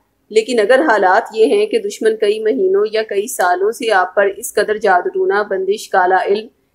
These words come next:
या सिफली अमलियात करवा चुका है, तो ये मसला फिर महज दुश्मनी का नहीं है, बल्कि अब मामला जादू को जड़ से ख़त्म करने का भी है। लिहाजा ऐसी सूरत में जादू करने वाले दुश्मन से बचने और उसके करवाए गए काले जादू को ख़त्म करने का रूहानी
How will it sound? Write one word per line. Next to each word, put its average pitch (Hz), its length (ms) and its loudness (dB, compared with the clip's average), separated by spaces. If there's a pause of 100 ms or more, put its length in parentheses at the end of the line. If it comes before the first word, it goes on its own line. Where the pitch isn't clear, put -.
(140)
या 226 200 2
सिफली 226 380 -8
अमलियात 196 520 2
करवा 180 280 2
चुका 208 300 0
है, 185 220 -4 (240)
तो 233 80 -8
ये 233 200 -4
मसला 233 360 2
फिर 240 260 -4
महज 226 300 -2
दुश्मनी 214 440 -4
का 214 140 0
नहीं 180 280 -2
है, - 200 -10 (440)
बल्कि 233 300 2
अब 233 240 2
मामला 220 360 2
जादू 190 360 0
को 240 140 -4
जड़ 202 220 0
से 220 200 0
ख़त्म 208 320 -2
करने 190 320 0
का 196 140 0
भी 359 140 -8
है। 190 180 -6 (460)
लिहाजा 202 400 2
ऐसी 208 220 -2
सूरत 226 320 -6
में 226 160 0
जादू 202 320 0
करने 214 300 -2
वाले 196 220 0
दुश्मन 196 360 -6
से 208 180 -2
बचने 208 420 0 (120)
और 226 220 2
उसके 294 300 -4
करवाए 196 400 2
गए 214 180 4
काले 190 300 0
जादू 185 320 -2
को 202 200 -2
ख़त्म 233 360 -6
करने 190 300 0
का 196 160 0
रूहानी 190 460 -2